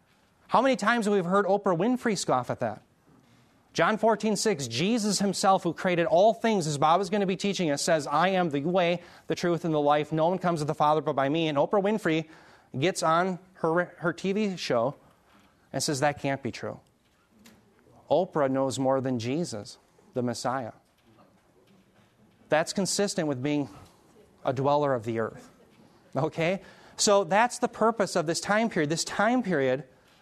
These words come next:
the hour of testing, is not to test us. There's a reversal. It's gonna test those who dwell on the earth. Okay, that's the point. So let me focus a little bit more, though. There's some issues with Revelation three ten that I wanna talk about. Let's read it a little bit more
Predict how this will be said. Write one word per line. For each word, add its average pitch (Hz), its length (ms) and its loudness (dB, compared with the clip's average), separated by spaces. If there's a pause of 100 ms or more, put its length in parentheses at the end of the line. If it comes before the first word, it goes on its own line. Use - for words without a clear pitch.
(180)
the 151 120 2
hour 190 240 4
of 170 100 -2
testing, 180 520 -2
is 147 240 -4
not 165 240 0
to 208 80 -4
test 170 360 -2
us. 160 440 0 (480)
There's 147 240 0
a 147 40 -2
reversal. 139 600 0
It's 113 100 -8
gonna 160 180 -2
test 147 320 -4
those 139 220 -2
who 139 60 -4
dwell 123 200 0
on 120 140 0
the 113 80 -6
earth. 113 320 -10 (580)
Okay, 120 180 -6
that's 131 260 -2
the 127 80 -4
point. 120 260 -4
So 196 220 2 (360)
let 196 120 2
me 262 120 2
focus 214 380 0
a 185 60 0
little 214 100 2
bit 208 140 0
more, 180 240 2
though. 143 240 4
There's 160 180 -2
some 165 180 -2
issues 196 480 -2
with 147 100 -2
Revelation 147 500 2
three 143 160 -2
ten 147 160 -2
that 143 80 2
I - 20 2
wanna 139 160 0
talk 160 340 0
about. 123 220 2
Let's 160 180 0
read 226 140 0
it 214 40 2
a 196 40 2
little 180 140 2
bit 180 120 0
more 156 240 4